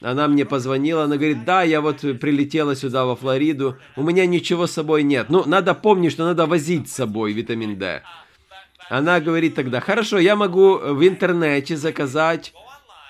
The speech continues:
У нас есть аптеки, которые через, э, интернет продают, и они буквально за несколько часов, э, доставят витамин D».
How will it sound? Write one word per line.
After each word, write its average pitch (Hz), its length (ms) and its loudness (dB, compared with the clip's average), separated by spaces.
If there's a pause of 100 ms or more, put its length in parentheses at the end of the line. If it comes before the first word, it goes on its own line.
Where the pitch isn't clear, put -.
(880)
У 127 100 -6
нас 151 280 -2
есть 143 320 0
аптеки, 165 480 0
которые 143 440 0
через, 139 320 0
э, 135 300 -2
интернет 143 520 -4
продают, 127 460 -2
и 185 40 -2
они 190 200 0
буквально 180 420 0
за 156 120 -2
несколько 170 480 -2
часов, 170 540 -2 (680)
э, 139 220 -2
доставят 123 760 0 (1160)
витамин 143 520 2
D». 110 320 -4